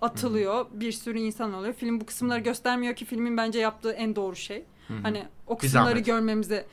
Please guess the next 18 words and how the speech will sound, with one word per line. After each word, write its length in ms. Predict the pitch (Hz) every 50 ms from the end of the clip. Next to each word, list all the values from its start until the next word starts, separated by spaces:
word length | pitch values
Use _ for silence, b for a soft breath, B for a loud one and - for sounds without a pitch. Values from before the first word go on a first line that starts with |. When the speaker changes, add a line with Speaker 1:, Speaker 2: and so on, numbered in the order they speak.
| b b b -
Speaker 1:
gerek 340 | - 220 202 196 - - -
Speaker 2:
Ha, 40 | 180
Speaker 1:
yok. 80 | 180 220
Speaker 2:
bir 40 |
zahmet 360 | 160 165 147 131 135 113 104 117
o 80 | 110
da 120 | 113 110 110
yani, 100 | 110 107
Speaker 1:
Aynen. 180 | 226 233 143 165
Speaker 2:
lütfen. 220 | - - 233 247
Speaker 1:
Yani 200 | 247 240 233 226
altmışlı 440 | - 240 262 - 247 - - 247 254
yetmişli 400 | 254 247 226 - 233 - - 240 240
yıllarda 460 | 233 226 226 226 226 220 226 - - - - - - -
değiliz 360 | 202 214 240 240 226 196 202 202
artık. 300 | 196 202 - - 403 - B B B B B B B 262
Yani 200 | 240 233 233 226
göstermiyor. 680 | 262 269 262 - - 311 311 311 302 294 311 349